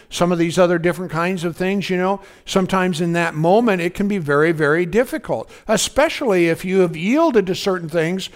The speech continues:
for years within your life. Now God is asking you to partner with him by the power of the Holy Spirit and drive the stuff out of your life. But you're the one that holds the key.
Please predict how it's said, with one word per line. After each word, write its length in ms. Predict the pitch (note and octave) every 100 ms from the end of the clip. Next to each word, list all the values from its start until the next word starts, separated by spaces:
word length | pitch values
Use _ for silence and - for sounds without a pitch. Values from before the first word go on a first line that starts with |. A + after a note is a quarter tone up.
| - -
for 240 | A3 G#3
years 680 | F#3 F3 A#3 D#4+ A3+ G3+ E3+
within 320 | F#3+ F#3+ G3
your 160 | G#3
life. 540 | A3 D#4+ D4 - - _ _ _ _ _ _ D3+
Now 220 | G#3+ D#4
God 240 | A3+ G3+
is 160 | F#3 G3
asking 400 | F#3 F#3 - E3+
you 100 | F3+
to 100 | F3
partner 360 | - G3 G3 F3
with 200 | E3 F3
him 320 | G#3 C4+ C4+ - -
by 160 | E3 D3+
the 80 | C3+
power 400 | - E3+ E3+ E3+
of 60 |
the 100 | D#3
Holy 260 | D3 F3+ E3
Spirit 480 | - G#3 A3 B3+ - - -
and 160 | C#3+
drive 340 | C3+ D#3 D#3+ E3+
the 80 | E3+
stuff 340 | - F#3+ F3+
out 200 | F3+ F#3+
of 60 | G3
your 140 | G3+
life. 420 | A3+ G3 A2+ - _ _
But 160 | D#3 C#3+
you're 280 | C#3+ A#3+ E4
the 80 | D4
one 240 | B3 A3
that 80 | F3
holds 280 | F#3+ G3 E3
the 80 |
key. 420 | - C#4+ B3+ A2+